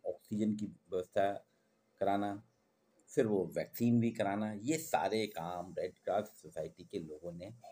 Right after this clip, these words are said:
निस्वार्थ भाव से किए। सरकार भी इनको funding करती है, सरकार इनकी मदद करती है। एक तरीके से एनजीओ है, स्वयंसेवी संस्था है, लेकिन इतना बड़ा network है इसका, कोई नहीं समझ सकता। इसके हर साल की theme बदलती है।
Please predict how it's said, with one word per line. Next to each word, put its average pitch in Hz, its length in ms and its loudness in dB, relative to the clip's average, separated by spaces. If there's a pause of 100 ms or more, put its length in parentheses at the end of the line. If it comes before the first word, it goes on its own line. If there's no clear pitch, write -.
(200)
निस्वार्थ 95 400 -2
भाव 87 240 -12
से 85 140 -10
किए। 127 320 -6 (560)
सरकार 123 360 6
भी 127 80 2
इनको 117 200 0
funding 107 340 -2
करती 117 280 2
है, 120 60 -2
सरकार 87 380 -2
इनकी 82 200 -10
मदद 107 320 -4
करती 110 340 -6
है। 120 280 -6 (360)
एक 165 280 -4
तरीके 123 300 2
से 117 220 -10
एनजीओ 117 360 4
है, - 160 -8 (180)
स्वयंसेवी 98 420 -2
संस्था - 340 -18
है, - 60 -20 (520)
लेकिन 113 420 -2 (160)
इतना - 300 -2
बड़ा 92 420 2
network 104 640 2
है 87 100 4
इसका, 90 260 -2 (520)
कोई 95 120 2
नहीं 78 120 -8
समझ - 220 -20
सकता। - 300 -20 (1080)
इसके 151 240 6
हर 151 180 8
साल 156 260 6
की 160 140 2
theme 147 340 2
बदलती 78 380 -2
है। - 120 -20